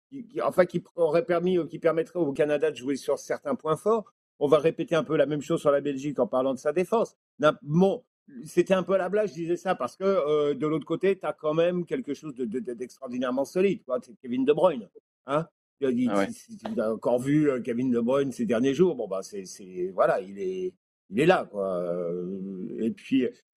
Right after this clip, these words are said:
Speaker 1: offensivement et dans sa capacité à, à, à faire jouer, à tenir le ballon, c'est quand même une équipe, euh, extrêmement, extrêmement douée, euh, et qui correspond à un niveau de jeu que le Canada connaît pas encore.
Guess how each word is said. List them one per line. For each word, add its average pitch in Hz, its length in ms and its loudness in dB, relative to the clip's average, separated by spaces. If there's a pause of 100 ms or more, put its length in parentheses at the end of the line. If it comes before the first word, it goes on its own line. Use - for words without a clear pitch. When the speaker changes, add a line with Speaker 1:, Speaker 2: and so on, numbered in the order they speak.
(200)
Speaker 1:
offensivement 147 840 2
et 123 100 -4
dans 127 140 -2
sa 127 200 -4
capacité 131 680 0
à, 113 160 -4
à, 95 380 -6
à 98 40 -6
faire 101 240 -10
jouer, 123 800 0
à 107 100 -6
tenir 127 340 0
le 120 100 2
ballon, 139 280 2
c'est - 140 -14
quand 110 140 -20
même 113 160 -2
une 110 100 -2
équipe, - 340 -6
euh, 104 180 2 (800)
extrêmement, 151 1160 2
extrêmement 127 680 0
douée, 156 480 2 (320)
euh, 135 240 2
et 156 200 0
qui 147 240 -12
correspond 139 520 4
à 135 40 2
un 127 40 0
niveau 131 260 0
de 120 40 -2
jeu 147 140 2
que 156 120 -6
le 113 60 0
Canada 107 320 0
connaît 101 260 -6
pas 101 140 -2
encore. 131 420 2